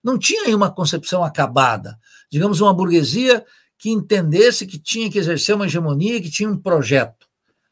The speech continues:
Isso tá muito claro. Toda a literatura, mesmo que aqueles que vão afirmar a existência de uma certa consciência burguesa, ou outros com uma falta de consciência burguesa,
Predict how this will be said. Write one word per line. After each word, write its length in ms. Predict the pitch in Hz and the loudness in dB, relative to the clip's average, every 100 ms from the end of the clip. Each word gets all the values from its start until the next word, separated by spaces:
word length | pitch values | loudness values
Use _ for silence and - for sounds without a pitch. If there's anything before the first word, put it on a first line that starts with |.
| _ - | _ -8
Isso 160 | - - | -8 -2
tá 100 | 427 | -2
muito 240 | 466 392 | 0 -2
claro. 360 | 156 208 175 - | 2 4 4 2
Toda 180 | 277 269 | 2 2
a 60 | |
literatura, 720 | 214 - 202 156 - 262 208 | 0 0 0 0 0 0 2
mesmo 260 | 156 247 240 | 2 0 -2
que 80 | 202 | -6
aqueles 340 | 147 208 170 | -2 -2 -4
que 120 | - | -8
vão 180 | 160 196 | -4 -2
afirmar 760 | 170 - 175 139 139 196 170 - _ _ _ | -4 -6 -6 -4 -2 0 0 -4 _ _ _
a 140 | - 165 | -6 -4
existência 1000 | 151 147 - - 208 226 190 - 131 - _ _ - | -2 -4 -8 -6 -4 -2 -4 -6 -8 -10 _ _ -4
de 100 | 190 | -2
uma 220 | 202 - | -2 -4
certa 340 | - 202 190 | 0 0 0
consciência 480 | 160 175 151 175 160 | -8 -8 -6 -6 -6
burguesa, 500 | 135 123 139 202 151 | -6 -6 0 2 2
ou 60 | 160 | 0
outros 240 | 202 - | -2 -2
com 60 | 160 | -6
uma 160 | 135 | -6
falta 560 | - - 220 269 190 147 | -8 2 6 6 2 -6
de 80 | 139 | -6
consciência 480 | 151 135 156 151 | -6 -6 -6 -6
burguesa, 460 | 123 120 180 233 | -8 0 2 2